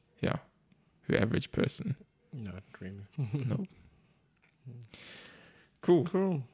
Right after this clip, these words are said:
Speaker 1: Do you wanna give some concluding thoughts? Any ideas to wrap up?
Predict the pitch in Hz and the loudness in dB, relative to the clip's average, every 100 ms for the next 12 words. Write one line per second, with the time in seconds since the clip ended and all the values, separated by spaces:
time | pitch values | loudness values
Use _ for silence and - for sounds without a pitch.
0 | _ _ _ - 123 120 120 131 123 135 | _ _ _ -2 2 4 6 6 6 2
1 | 123 127 117 143 139 123 - 156 170 - | 2 0 2 4 4 4 2 2 2 0
2 | - - 120 110 113 120 - - 170 127 | -2 -2 -2 0 0 -2 -8 -18 -10 -4
3 | 120 120 - 117 113 123 - - - | 0 0 0 -2 -2 2 0 0 -4